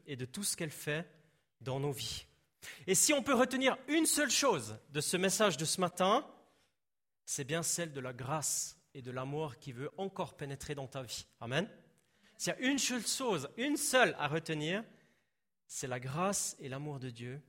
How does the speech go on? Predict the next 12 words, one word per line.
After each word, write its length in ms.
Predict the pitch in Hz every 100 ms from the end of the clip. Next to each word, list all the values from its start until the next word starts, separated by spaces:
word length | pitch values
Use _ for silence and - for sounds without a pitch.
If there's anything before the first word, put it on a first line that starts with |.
| _ _ -
du 180 | 113 139
Père, 560 | 147 160 101 - - _ _ _ _ _ _ _ _ _ _ _ _ _ _
pour 180 | 135 -
ta 140 | 127
vie. 320 | 107 - - _ _ _ _ - - - -
On 140 | 196 208
se 140 | 262
rend 380 | 214 269 320 -
dans 160 | 160 190
le 60 |
Nouveau 300 | 208 320 294
Testament. 640 | 285 262 - 240 208 170